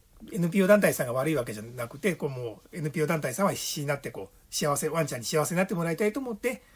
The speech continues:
やってますからね。まとめますとね、ワンちゃんが逃げた時、逃げ出した時、飼い主さんがワンちゃん見つけやすくするために、まあ、保健所とかね、警察とか、そういったとこに、まあ、連絡することが大切で、あとは、まあ、近くの、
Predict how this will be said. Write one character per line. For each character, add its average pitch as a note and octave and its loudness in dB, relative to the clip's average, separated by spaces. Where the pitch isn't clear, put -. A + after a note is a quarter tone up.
や C3 -2
っ B2+ -12
て C#3 -6
ま B2+ -2
す - -6
か - -12
ら - -12
ね。 F#3+ -4
ま D3 -6
と G3+ 0
め G#3+ 6
ま A#3 0
す - -4
と A#2+ -6
ね、 D#3 0
ワ G3+ 6
ン F#3+ 4
ち F#3+ 4
ゃ D#3+ 6
ん C#3 2
が B2+ -6
逃 F3+ 0
げ B3+ 4
た E3 0
時、 - -10
逃 E3 -2
げ E3 0
出 G3 4
し - 0
た E3+ 2
時、 A2+ -8
飼 G#3+ 4
い G#3 6
主 F#3+ 4
さ G3 4
ん F#3 2
が F#3+ 4
ワ E3+ 4
ン C#3+ 0
ち C#3+ -4
ゃ B2 -2
ん C3 -4
見 D3 -4
つ - -2
け G#3 0
や G#3 8
す - -2
く - -8
す - -2
る E3 0
た E3 0
め E3 0
に、 F3+ 4
ま D3 -4
あ、 A2+ -8
保 D3+ -6
健 D#3+ 2
所 F#3 2
と F3+ 0
か A2 -4
ね、 C3 -10
警 D#3 0
察 D#3 0
と G3+ 2
か、 D#3+ -2
そ - -4
う E3+ 2
い - 2
っ - 2
た F#3 6
と A3 4
こ A#3 6
に、 D#3 0
ま D#3 -4
あ、 C#3+ 0
連 D3+ 2
絡 D#3+ 2
す - 0
る F3+ 2
こ A3 4
と G#3 2
が A#2+ -2
大 B2 -6
切 C#3 -8
で、 G#3 6
あ G#3 2
と A#3+ 2
は、 C#3 2
ま A#2 -10
あ、 - -12
近 - -2
く - -14
の、 D#3 -2